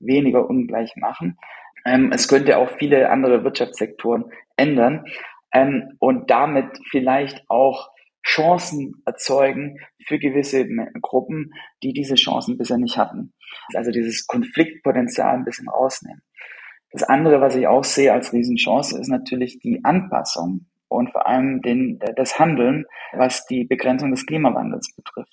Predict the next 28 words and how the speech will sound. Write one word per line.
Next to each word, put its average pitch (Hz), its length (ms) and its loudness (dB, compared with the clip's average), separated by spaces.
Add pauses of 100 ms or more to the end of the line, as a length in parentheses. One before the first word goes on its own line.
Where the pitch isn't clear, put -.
Eigentlich 139 540 2
gibt's 131 220 -2
ja 120 80 6
jetzt - 180 0
viele 160 300 4
Chancen, 127 840 2
dass 113 200 2
man 131 120 -6
gerade 127 320 0
in 127 80 2
den 120 200 2
weniger 135 320 2
dicht - 300 -12
besiedelten 131 480 -4
Gebieten 117 580 -2 (640)
die 120 80 -2
Menschen 131 440 2
mitnimmt. 151 640 -2
Ja, - 180 -2
das 127 100 -4
sind 135 160 -2
die 117 300 2
Regionen, 120 600 2
die 127 180 2
eigentlich, 127 600 0
äh, 123 340 2
ja, 127 200 2
wo 123 400 0